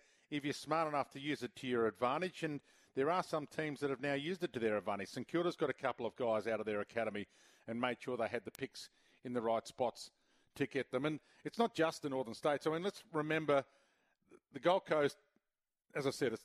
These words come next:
it's the Bermuda Triangle of Australian sport. No one succeeds there, so the Gold Coast certainly haven't.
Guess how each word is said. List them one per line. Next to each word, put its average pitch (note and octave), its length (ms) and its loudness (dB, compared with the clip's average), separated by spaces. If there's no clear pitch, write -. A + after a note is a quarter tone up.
it's - 160 -12
the D#3 100 0
Bermuda E3 400 0
Triangle C3+ 480 0
of G#2+ 60 -2
Australian G#2 420 -2
sport. A2 300 -4
No D3+ 140 2
one D3 140 -2
succeeds - 560 -2
there, G2 200 -2
so A#2+ 300 2
the B2+ 60 -4
Gold D#3+ 260 2
Coast B2 240 0
certainly G#2+ 300 -2
haven't. A#2 280 -2